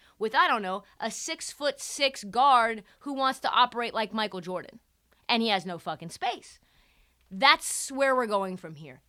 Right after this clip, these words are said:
Anthony Edwards, who took a massive leap forward to M V P type stardom last year. How do we know that there's an issue with him?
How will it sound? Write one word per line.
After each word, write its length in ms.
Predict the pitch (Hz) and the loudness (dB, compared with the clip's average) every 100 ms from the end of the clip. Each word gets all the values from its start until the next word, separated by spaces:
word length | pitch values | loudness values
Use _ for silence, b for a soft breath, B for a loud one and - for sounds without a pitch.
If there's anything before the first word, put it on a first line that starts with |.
| - | -2
Anthony 400 | 349 440 427 381 | -2 0 -4 -6
Edwards, 480 | 220 - - - - _ - | -6 -6 -12 -18 -20 _ -10
who 160 | 311 | -8
took 240 | 311 330 - 339 | -6 -10 -2 0
a 80 | |
massive 640 | 277 294 339 370 370 285 208 | 0 0 0 2 0 -4 -10
leap 180 | 202 - | -12 -10
forward 280 | 190 180 | -8 -8
to 120 | 170 - | -8 -6
M 160 | 214 | -6
V 140 | 208 185 | -8 -12
P 260 | - 208 | -12 -12
type 300 | 185 190 190 | -6 -6 -6
stardom 400 | - 180 165 156 | -6 -6 -6 -10
last 320 | 151 165 - | -12 -14 -16
year. 160 | - - _ b b b b b b _ _ _ _ | -20 -20 _ b b b b b b _ _ _ _
How 160 | - 330 | 0 2
do 80 | 359 | 0
we 80 | |
know 180 | 339 339 | -2 -2
that 120 | 320 | -2
there's 180 | 294 269 | -4 -4
an 80 | 269 | -4
issue 240 | 277 339 | -4 -6
with 100 | 285 | -4
him? 200 | 247 311 | -2 -4